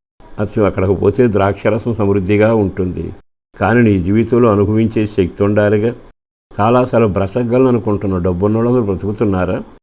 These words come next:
వైద్యం చేసుకున్న వాళ్ళంతా నూటికి నూరు వాడు బ్రతుకుతున్నారా?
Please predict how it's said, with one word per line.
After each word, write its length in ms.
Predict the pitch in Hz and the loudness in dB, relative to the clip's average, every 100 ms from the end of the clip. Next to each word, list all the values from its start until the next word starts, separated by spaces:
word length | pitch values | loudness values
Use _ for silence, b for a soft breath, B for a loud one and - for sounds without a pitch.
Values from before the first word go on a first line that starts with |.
| _ _ _ - 87 | _ _ _ -6 0
వైద్యం 440 | 98 101 117 120 | 2 2 2 2
చేసుకున్న 340 | 120 120 120 | 2 2 0
వాళ్ళంతా 680 | 120 120 113 110 120 120 131 | 4 4 4 2 0 2 2
నూటికి 380 | 110 104 107 117 | 2 2 2 2
నూరు 220 | 113 117 | 2 2
వాడు 260 | 110 95 101 | 4 4 2
బ్రతుకుతున్నారా? 800 | 92 85 98 113 107 101 92 | -2 -2 0 0 2 0 -2